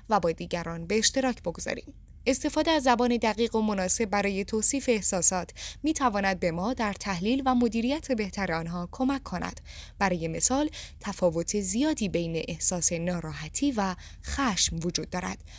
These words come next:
و برچسب گذاری دقیق می‌تواند به ما در اتخاذ رویکردهای مناسبتر کمک کند. بیان احساسات یا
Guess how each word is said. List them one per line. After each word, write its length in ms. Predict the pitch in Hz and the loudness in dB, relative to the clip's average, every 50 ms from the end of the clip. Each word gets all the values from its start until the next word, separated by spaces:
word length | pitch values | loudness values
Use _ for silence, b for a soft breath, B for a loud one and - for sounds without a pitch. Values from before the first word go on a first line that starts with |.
| B B B - | B B B 4
و 140 | 214 226 220 | 6 6 6
برچسب 460 | 214 220 226 - - 240 233 - - | 6 4 2 0 0 -2 -2 -2 0
گذاری 460 | - 247 233 240 254 262 302 311 285 | 0 2 2 4 2 2 2 2 2
دقیق 380 | 220 - 196 180 - 185 175 - - B B B B B - | 0 0 -2 -2 -2 -4 -6 -6 -8 B B B B B -2
می‌تواند 600 | 269 320 - - 233 208 185 185 180 175 175 - | 0 0 0 0 0 0 0 0 0 -2 -2 -2
به 100 | - 175 | -2 -2
ما 240 | 170 175 180 185 190 | 0 0 -2 -2 -4
در 300 | - - 196 190 190 - - | -4 -4 -4 -2 -2 -2 -2
اتخاذ 640 | - 208 - - - 240 233 - 294 294 285 226 233 | -2 -4 -2 -2 -4 -4 -2 0 0 2 4 4 4
رویکردهای 920 | 233 220 196 196 185 175 - - 190 185 175 165 - - 269 277 254 254 | 4 4 4 2 0 -2 -4 -6 -6 -6 -6 -8 -6 -6 -4 -2 0 0
مناسبتر 720 | 214 190 180 175 170 - - 170 - - 170 170 165 165 165 - - | 0 2 0 0 0 0 0 0 -2 -4 -6 -8 -8 -8 -10 -12 -6
کمک 320 | - - 240 240 247 233 - | -2 0 2 2 0 0 -4
کند. 360 | - - - - - - - - - - - - - - - - - - - - - - - - - - - - - - - - - - - - - - - B B B B B B B B B - - - b b b b b b - - | -6 -8 -8 -8 -8 -10 -14 -18 -20 -20 -20 -20 -20 -20 -20 -20 -20 -18 -18 -18 -18 -18 -20 -20 -20 -20 -20 -20 -20 -20 -20 -20 -20 -20 -20 -20 -20 -20 -20 B B B B B B B B B -20 -20 -20 b b b b b b -4 2
بیان 480 | 208 226 220 214 208 262 302 320 320 | 6 6 8 8 6 4 4 4 6
احساسات 960 | 311 285 247 208 208 190 - - 214 180 175 - - 220 240 254 247 - - | 8 8 8 6 6 4 4 4 4 4 4 4 2 2 2 0 -2 0 2
یا 320 | 247 233 226 226 226 226 | 4 6 6 4 4 0